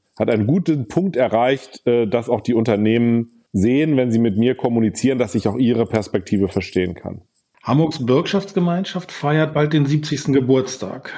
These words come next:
Speaker 2: Wann sind Sie denn das erste Mal mit dem Thema Bürgschaft, mit der Bürgschaftsgemeinschaft in Hamburg in Berührung gekommen?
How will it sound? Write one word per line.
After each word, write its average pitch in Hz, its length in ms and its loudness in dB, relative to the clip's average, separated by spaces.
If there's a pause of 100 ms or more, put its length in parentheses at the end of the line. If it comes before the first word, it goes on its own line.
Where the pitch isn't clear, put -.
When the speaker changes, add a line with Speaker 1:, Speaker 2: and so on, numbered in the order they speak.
Speaker 2:
Wann 131 220 0
sind 151 180 4
Sie 131 160 0
denn 123 240 2
das 107 200 -6
erste 127 260 -2
Mal 120 220 2
mit 120 120 -2
dem 113 100 -2
Thema 127 240 0
Bürgschaft, 147 640 0
mit 123 120 0
der 123 80 2
Bürgschaftsgemeinschaft 120 1040 -2
in 117 140 -2
Hamburg 123 320 -2
in 113 100 -2
Berührung 110 360 0
gekommen? 92 420 -12